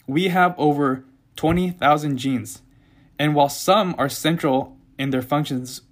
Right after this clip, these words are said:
you know, compared to others, trying to explain every bit of anxiety, every lack of motivation, every headache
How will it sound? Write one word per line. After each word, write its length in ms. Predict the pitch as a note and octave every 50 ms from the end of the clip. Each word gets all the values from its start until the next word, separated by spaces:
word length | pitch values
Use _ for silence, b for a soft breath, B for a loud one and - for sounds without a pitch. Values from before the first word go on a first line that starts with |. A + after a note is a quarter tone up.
| _ _
you 100 | C3 C3
know, 100 | B2+ A#2+
compared 320 | A2+ C#3 A2+ C#3+ C3 B2+
to 100 | B2+ -
others, 400 | C#3+ E3 D#3+ D3 B2+ B2 A#2+ - b b b b b b b b b b _
trying 280 | - E3+ E3+ F#3 F#3 F3+
to 120 | - E3
explain 440 | - - - - - D#3 D3 D3+ D3+
every 220 | - C3+ C3 B2
bit 180 | A#2+ A#2 D3 C#3+
of 120 | C#3+ B2+
anxiety, 600 | B2 A#2+ A#2+ A#2 C3 C3 D#3 E3 E3 F#3 F#3 F#3 E3+ D#3+ A#2 - _ _ _ _
every 240 | - C#3+ D3 D3 C#3+
lack 220 | C#3 C3+ C3+ C3 -
of 60 | B2
motivation, 580 | A#2+ - A#2 A#2+ A#2 B2+ C3 C3 - D#3 D3
every 200 | - B2 A#2+ A2+
headache 400 | A2+ - D3+ D#3+ E3+ F3+ F3 -